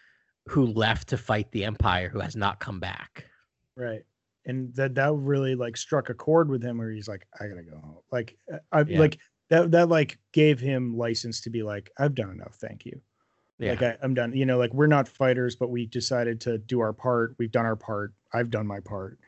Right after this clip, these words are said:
Speaker 1: Yeah.
Speaker 2: And that's the thing. For, for people that haven't read this book, um, there's a dogfight scene. Uh, Will Lark, uh, taunts, uh, Soren Keyes out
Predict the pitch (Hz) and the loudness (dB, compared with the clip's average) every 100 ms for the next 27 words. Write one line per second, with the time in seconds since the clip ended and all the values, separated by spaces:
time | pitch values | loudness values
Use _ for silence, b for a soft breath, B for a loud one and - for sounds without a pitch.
0 | b b - 98 90 - 113 107 - 113 | b b -8 -6 -6 -6 -4 -4 -2 -2
1 | 101 110 101 - 180 185 180 202 196 180 | -2 -8 -8 2 4 6 6 6 6 6
2 | 143 151 156 151 143 139 131 - 131 120 | 4 2 2 2 2 2 0 -2 -2 -2
3 | 117 - - 123 117 110 110 - _ _ | -4 -18 -8 -4 -4 -4 -6 -12 _ _
4 | - 131 120 135 135 - 127 113 131 120 | -4 -4 2 4 4 4 -4 -4 -6 -6
5 | 117 113 113 _ - 110 107 110 107 117 | -4 -4 -8 _ -6 -6 -4 -4 -2 0
6 | 117 113 - _ - 117 104 - 131 123 | 0 -4 -18 _ -10 -6 -6 -4 0 0
7 | 117 - - - _ - 120 110 104 - | 0 -4 -6 -14 _ -4 0 0 -2 -2
8 | 139 127 113 139 131 123 120 113 113 | 0 0 0 2 2 2 2 2 2